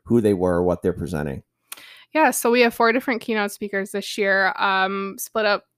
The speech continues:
Speaker 2: split among the two days that we're having content. So we have Greg Verdino. He'll be talking on digital transformation. And then later that day, we have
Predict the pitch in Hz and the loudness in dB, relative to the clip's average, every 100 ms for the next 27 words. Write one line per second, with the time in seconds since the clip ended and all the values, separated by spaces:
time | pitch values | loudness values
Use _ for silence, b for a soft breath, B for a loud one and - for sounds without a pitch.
0 | - - - 226 233 214 214 202 202 202 | -14 -14 -4 -2 0 0 -2 0 -2 -4
1 | - 214 190 185 190 - - 185 202 185 | -4 -4 0 0 -2 -2 0 0 -2 -4
2 | 190 - 196 196 196 196 - 214 202 196 | -6 -4 -6 -4 -6 -8 -6 -2 0 0
3 | B B B B 214 208 208 208 208 247 | B B B B 4 4 2 0 0 2
4 | 285 220 190 196 240 254 226 202 208 - | 0 0 0 2 2 2 0 0 0 2
5 | 202 214 202 208 196 202 202 202 196 - | 0 0 -4 0 0 0 -2 -4 -6 -6
6 | 196 196 190 185 185 - 196 175 180 - | -6 -4 -6 -4 -4 -4 -4 -4 -4 -10
7 | B B B B 208 208 202 214 226 226 | B B B B -2 0 2 2 4 2
8 | 208 208 196 214 196 208 190 185 | 2 0 -2 -2 -2 -2 0 0